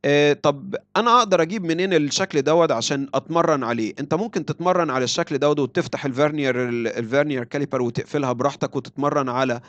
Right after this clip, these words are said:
الأرقام، وطبعا وتتأكد من ال-، الميجرمنت اللي أنت عملته من الرقم اللي تحت من ال-، من اللعبة ديت. دي أنت تجيبها منين؟ دي حضرتك تروح على الجوجل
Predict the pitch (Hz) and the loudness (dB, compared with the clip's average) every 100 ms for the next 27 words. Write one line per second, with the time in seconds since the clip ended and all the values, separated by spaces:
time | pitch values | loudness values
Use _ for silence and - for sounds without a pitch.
0 | - - - 131 120 120 147 147 139 135 | -20 -20 -4 -2 -2 -4 2 2 2 -8
1 | _ _ _ 135 151 160 147 135 131 131 | _ _ _ 0 2 2 2 0 -2 -4
2 | - 175 - 147 123 123 120 120 123 127 | -2 -2 0 -4 -2 -4 -4 -4 -4 -2
3 | 151 147 131 131 123 123 147 127 113 135 | -2 -2 -2 -4 -4 -4 -4 -6 -2 -2
4 | 139 110 - - - - 123 127 131 170 | -2 -4 -10 -12 -20 -6 -2 0 0 0
5 | 147 127 120 120 165 - - - _ _ | 0 -2 -2 -2 -2 -4 -18 -20 _ _
6 | _ - 131 127 127 127 131 131 160 127 | _ -6 -2 -2 -2 -4 -2 2 2 2
7 | 107 101 95 - 160 214 233 202 139 160 | -2 -6 -10 -12 -8 -4 -2 -2 -2 -4
8 | 123 113 113 113 113 _ _ _ _ 147 | -4 -4 -4 -6 -8 _ _ _ _ -2
9 | 170 185 190 170 - 160 - 123 123 139 | 0 0 0 -2 -2 -4 -2 -2 0 0
10 | 160 220 233 | 2 0 -2